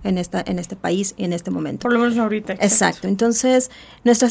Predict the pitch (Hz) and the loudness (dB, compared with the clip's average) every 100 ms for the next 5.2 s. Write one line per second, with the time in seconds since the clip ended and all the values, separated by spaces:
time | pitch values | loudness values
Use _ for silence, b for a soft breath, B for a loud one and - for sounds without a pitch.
0 | 240 254 277 320 294 254 262 247 226 233 | 2 2 2 0 0 2 2 2 2 0
1 | - 214 220 214 - 220 214 214 262 - | -2 -2 0 0 0 -2 -2 -2 -4 -6
2 | 220 202 190 190 196 180 180 - 214 196 | -4 -2 -2 -2 -4 -4 -6 -6 -4 -4
3 | 202 196 - 202 - 202 196 196 196 220 | -2 -4 -2 -2 0 0 0 0 -2 -2
4 | 262 220 214 - 233 269 - 190 - 180 | -2 0 -2 -2 0 0 -2 -2 0 0
5 | 175 202 | 0 -2